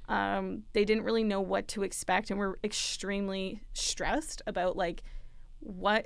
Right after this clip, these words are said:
<laughs> what was the expectation? I think some people think of it as teaching, like, they are the teacher,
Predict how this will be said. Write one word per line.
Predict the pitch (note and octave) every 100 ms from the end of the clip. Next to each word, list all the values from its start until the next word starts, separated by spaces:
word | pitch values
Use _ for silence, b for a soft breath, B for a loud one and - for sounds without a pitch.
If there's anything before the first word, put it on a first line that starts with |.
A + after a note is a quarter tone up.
| -
<laughs> |
what | C4 B3 E4 -
was | C#4+
the | C4+ A3
expectation? | A#3 - G3 - B3 A#3+ A#3 A3+ A#3 A#3 A#3 A3+ B B
I | A3
think | A#3 D4+
some | D4+ B3 C#4
people | D#4+ D#4
think | D#4 A#3+ B3
of | A#3+
it | G#3
as | F3+ -
teaching, | - G3+ - B3 C4+
like, | G#3 -
they | - F#3
are | F3+ F3+ G#3+
the | F3 G3+ F#3
teacher, | - - - C4+ D#4